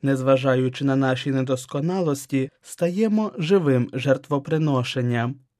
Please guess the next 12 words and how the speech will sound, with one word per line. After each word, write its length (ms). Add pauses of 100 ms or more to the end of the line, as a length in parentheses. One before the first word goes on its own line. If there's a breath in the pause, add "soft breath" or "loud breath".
Таким 380
чином 500
здійснюється 1080 (100)
правдивий 640
культ, 560 (120)
сказав 760
Венедикт 600
шістнадцятий, 880
пояснюючи, 1080 (180 soft breath)
що 280
справжнім 720 (100)
жертвоприношенням 1300